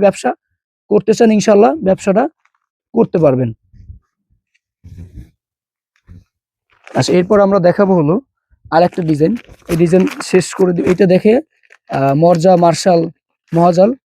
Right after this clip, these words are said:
আইটেমটা শেষ। এটা আরেকটা ডিজাইন, এর কালারটা খুবই সুন্দর একটা কালার, সবার পছন্দের কালার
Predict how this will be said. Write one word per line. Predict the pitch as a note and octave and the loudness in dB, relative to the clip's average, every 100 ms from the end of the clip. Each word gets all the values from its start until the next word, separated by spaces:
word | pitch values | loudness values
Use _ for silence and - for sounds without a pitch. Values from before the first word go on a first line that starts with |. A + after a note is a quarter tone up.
| - | -10
আইটেমটা | D#3 D#3+ D#3 C#3+ | -8 -4 -4 -4
শেষ। | D3+ B2 - - _ _ _ _ - - _ _ _ _ _ _ _ - - _ _ _ _ _ _ _ - - - - | -6 -8 -12 -20 _ _ _ _ -20 -20 _ _ _ _ _ _ _ -20 -20 _ _ _ _ _ _ _ -20 -16 -6 -4
এটা | C#3+ C#3+ | 0 2
আরেকটা | D3 - B2+ | 0 0 -4
ডিজাইন, | B2 B2+ A#2+ | -4 -4 -6
এর | - | -4
কালারটা | C#3 D#3+ D#3 - E3 A3 - _ _ _ _ _ | 0 0 -2 0 0 0 -6 _ _ _ _ _
খুবই | - F3 F3 | -2 -2 0
সুন্দর | G3+ G3 F#3+ | 0 2 0
একটা | F#3 - | 0 0
কালার, | D3 D3+ A3 _ _ - - - - _ - | 2 0 -2 _ _ -20 -20 -20 -20 _ -4
সবার | D#3 D#3+ E3 | -2 0 0
পছন্দের | D#3 F#3+ F3 | 0 0 2
কালার | D#3 C3 | 0 -2